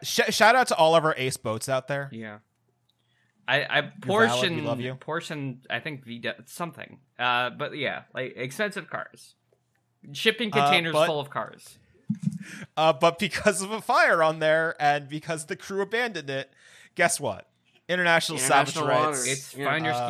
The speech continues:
Speaker 2: keepers.
Speaker 3: Uh, someone has already taken it. I know this
Speaker 2: Probably.
Speaker 3: for a fact. Like, there has to be, someone has, has to have already done it.
Speaker 2: Yeah.
Speaker 3: Like,
Speaker 1: Well,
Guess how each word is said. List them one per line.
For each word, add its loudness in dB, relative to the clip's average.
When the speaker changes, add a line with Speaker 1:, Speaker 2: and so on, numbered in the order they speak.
Speaker 2:
keepers. -10
Speaker 3:
Uh, 0
someone 4
has 6
already 6
taken -4
it. -6
I -4
know -8
this -10
Speaker 2:
Probably. -2
Speaker 3:
for -16
a -10
fact. -14
Like, -14
there -8
has 4
to -8
be, -14
someone -8
has, -4
has -6
to -12
have -10
already -12
done -20
it. -20
Speaker 2:
Yeah. -6
Speaker 3:
Like, -16
Speaker 1:
Well, -2